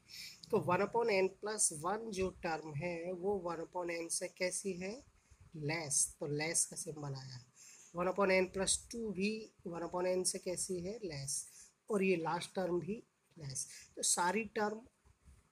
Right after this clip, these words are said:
इससे लेस होंगी, तो लेस का सिंबल। तो वन upon n, वन upon n सबको प्लस करें तो क्या आएगा? n upon n। क्यों?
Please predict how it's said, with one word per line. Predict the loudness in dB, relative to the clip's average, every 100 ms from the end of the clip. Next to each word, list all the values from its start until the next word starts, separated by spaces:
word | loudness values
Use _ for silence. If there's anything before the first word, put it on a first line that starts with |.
| _ _ -4
इससे | 4 6 6 4 2 -2 -4
लेस | -2 0 -2
होंगी, | -4 -6
तो | -6
लेस | -6 -4 -6
का | -6
सिंबल। | -12 -10 -12 -16 _ _ _ _ _ _
तो | -8
वन | -2 -2
upon | 0 2
n, | 2 0
वन | -2 -6
upon | -4 -2 0 0
n | 0
सबको | -2 -2 -8
प्लस | -6 -2 -2
करें | 0 -2 -2
तो | -6 -6
क्या | -4
आएगा? | -4 -6 -10 -12 _ _ _ _ _ _ -4
n | -2 -2
upon | -4 -8 -8 -8
n। | -12 _ _ -4
क्यों? | -2 -2